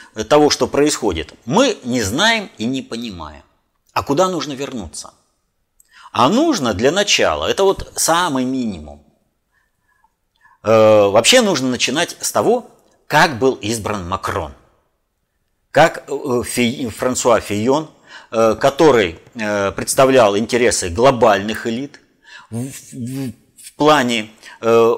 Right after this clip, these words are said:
формирования управления в Европе, которое отстроится от американского,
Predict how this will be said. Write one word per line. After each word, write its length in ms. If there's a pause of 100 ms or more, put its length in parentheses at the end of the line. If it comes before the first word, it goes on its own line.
формирования 800
управления 800
в 60
Европе, 640
которое 520
отстроится 1000
от 280 (360)
американского, 1300